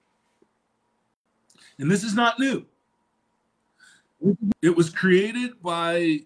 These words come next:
a Christian organization long, long ago, some forty years ago, where they created a health sharing platform where everybody pulls into it. One person gets sick, the community takes care of them.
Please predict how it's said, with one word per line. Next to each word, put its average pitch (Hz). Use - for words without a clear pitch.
a 139
Christian 208
organization 175
long, 160
long 160
ago, 139
some 127
forty 147
years 143
ago, 101
where 143
they 151
created 143
a 131
health 156
sharing 120
platform 110
where 120
everybody 131
pulls 175
into 139
it. 120
One 147
person 156
gets 139
sick, 196
the 117
community 139
takes 135
care 104
of 80
them. -